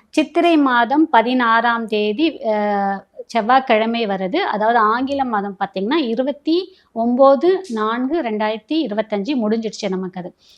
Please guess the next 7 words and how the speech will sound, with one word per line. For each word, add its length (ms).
வைகாசியும் 580
முடிஞ்சிச்சு. 300
இப்போ 180
நான் 180
ஆனி 240
மாதத்துலேருந்து 500
சொல்றேன். 380